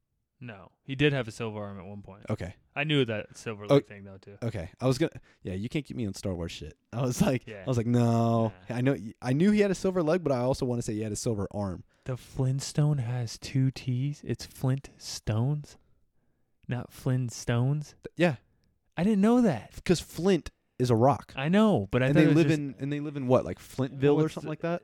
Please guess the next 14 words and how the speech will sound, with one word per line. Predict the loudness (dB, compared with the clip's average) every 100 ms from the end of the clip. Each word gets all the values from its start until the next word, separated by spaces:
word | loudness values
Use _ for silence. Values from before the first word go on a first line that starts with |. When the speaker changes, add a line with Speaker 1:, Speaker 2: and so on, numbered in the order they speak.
| -8
Speaker 1:
It's | -12
the | -8 -8
rock. | -6 -8 -8
Yeah, | -6 -6 -8 -14 -20
it's | -18
the | -14 -16 -14
Jurassic | -8 -4 -4 -6 -16
period. | -18 -18 -18 -20 _
Speaker 2:
Yeah, | -6
yeah. | -6 -6 -10 _ _ _ _ _ _ _ _ _
Speaker 1:
That's | -14 -14 -16
insane. | -20 -20 -20 -20 -20 -20 -20 -20 -20 -20 -20 _ _ -20 -20 -20 -20 _ _ _ _ _ _ _ _ _ _ _ _ _ _ _ _ _ -16
Speaker 2:
<laughs> | -12 -8 -8 -10 -16 -18 -20 _ _ _ _ _ _ -20 -20 -20 _ -6
Um, | -4 -4 -6